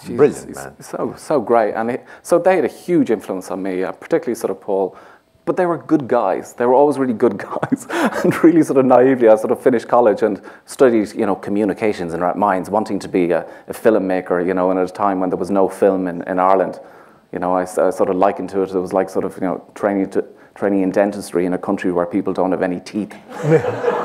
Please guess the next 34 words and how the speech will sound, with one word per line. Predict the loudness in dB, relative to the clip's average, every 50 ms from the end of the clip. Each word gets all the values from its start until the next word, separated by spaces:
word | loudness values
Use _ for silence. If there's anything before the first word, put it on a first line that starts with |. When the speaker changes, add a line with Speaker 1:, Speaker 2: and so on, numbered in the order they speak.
| -4 -4 -4 -4 -6 -6 -6 -2 0 4
Speaker 1:
But | 6 8
it | 6
was | 6 6 6
just | 6 8 8 6 4 2
like, | 2 2 4 2 0 2 4
<laughs> |
but, | 4 2 2 2 2 2 2 2 4 4 4 4 6 4 2 2 2 -2 -4 -2 -4 -4 0 2
but, | 2 6 6 6 6 6 6 4 4
but | 4 4
it |
was | 4 4 4 4
a | 4
really, | 6 8 8 8 10 8 8
really | 8 6 6 4
stupid | 2 -2 -6 -12 -4 0 2 2 2 2 2 2
thing | 2 2 2
to | 0
be | 0 2
doing. | 4 6 8 8 8 6 4
But | 4 4 6
anyway, | 6 6 8 8 8 8 8
but | 8 8 8
I | 8 8
was, | 8 6 4 4
I, | 6 6 6 6 6 4
I | 4
knew | 4 6 8 8
I | 8 8 6
actually, | 4 2 2 0 -2 -2 -4 -10 -8 0 2
I | 2
wanted | 4 4 2 0 0
to | 2
make | 2 2 2 0 -2 -6
stuff. | -8 -6 -4 -4 -4 -6 -10